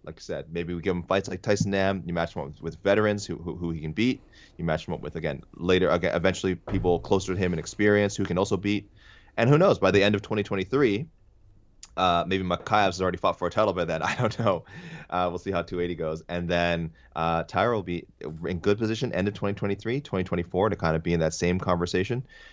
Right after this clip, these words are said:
So, uh, I like, I like where the flyweight division is. Like I said, not super deep, but man, you just look at any name from one to twenty,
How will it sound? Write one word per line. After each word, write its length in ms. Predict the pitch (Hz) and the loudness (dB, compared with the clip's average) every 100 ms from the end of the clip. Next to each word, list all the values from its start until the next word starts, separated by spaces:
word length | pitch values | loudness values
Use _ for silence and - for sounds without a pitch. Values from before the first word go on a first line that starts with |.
| - | -18
So, 320 | - 82 80 | -6 -2 0
uh, 280 | 78 76 71 - - - | 0 0 -2 -4 -8 2
I 100 | 95 | 4
like, 300 | 98 117 110 - | 6 6 4 2
I 80 | |
like 260 | 95 107 110 | 2 2 2
where 80 | 104 | -2
the 80 | 95 | -4
flyweight 420 | - 92 90 87 | 0 0 2 -2
division 320 | 80 82 82 | -4 -6 -6
is. 160 | 71 71 | -8 -8
Like 100 | 76 | -8
I 40 | |
said, 220 | 80 76 | -6 -2
not 240 | 85 98 - | 2 4 2
super 340 | - 117 104 | 0 -2 0
deep, 360 | 90 98 90 - _ _ _ _ - | -2 -2 -4 -6 _ _ _ _ -6
but 180 | 90 | -4
man, 400 | 85 92 104 85 | -2 0 2 2
you 80 | 82 | 2
just 140 | 87 92 | -2 -2
look 100 | 85 | -2
at 80 | |
any 140 | 87 87 | -2 0
name 200 | 85 80 | 0 -2
from 180 | 82 82 | -2 2
one 180 | 87 87 | 2 0
to 80 | |
twenty, 460 | - - 80 64 | -6 -4 -4 -4